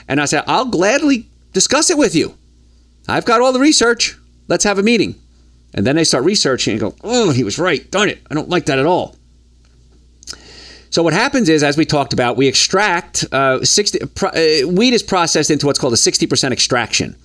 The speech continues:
Uh, it's bleached white flour. Sixty percent extraction, that means that most of the wheat products, uh, forty percent of the original grain is removed. And, and so not only are they unhealthier, they modify, they're hybridized. We also remove a lot of the nutrients, like the bran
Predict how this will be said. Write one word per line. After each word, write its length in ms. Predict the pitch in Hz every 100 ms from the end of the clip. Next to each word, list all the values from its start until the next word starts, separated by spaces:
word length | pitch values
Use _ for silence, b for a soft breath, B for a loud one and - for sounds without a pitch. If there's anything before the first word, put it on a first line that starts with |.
| B B B B B B
Uh, 180 | 107 -
it's 120 | 123
bleached 380 | - 123 170 -
white 220 | 131 131
flour. 400 | - 135 113 80
Sixty 240 | - 156 190
percent 240 | 170 190
extraction, 540 | 143 - 165 151 147 123
that 240 | 135 -
means 320 | 160 180 151
that 280 | 151 135 131
most 320 | 135 165 202
of 60 | 190
the 80 | 156
wheat 180 | 151
products, 540 | - 147 135 131 131 -
uh, 60 |
forty 280 | - 160 180
percent 300 | 196 165 165
of 60 | 139
the 80 | 131
original 340 | 135 147 147
grain 320 | 120 135 131
is 100 | 123
removed. 640 | 113 110 123 90 73 - - _ _ _ _ b b b b b b b
And, 260 | 113 120 -
and 220 | 123 120
so 240 | - 151 139
not 380 | 135 165 202 - - -
only 280 | 156 156 151
are 160 | 139
they 120 | 131
unhealthier, 640 | 123 117 170 254 - 131 120
they 80 | 113
modify, 600 | 135 190 170 - 147 135
they're 120 | 95
hybridized. 640 | 139 185 156 147 139 131 B B
We 80 | 131
also 240 | 165 165
remove 560 | 139 131 175 254 170 151
a 80 | 139
lot 260 | 131 131
of 60 | 135
the 80 | 135
nutrients, 540 | 185 202 104 - -
like 240 | 104 107
the 80 | -
bran 640 | 107 - 107 104 101 104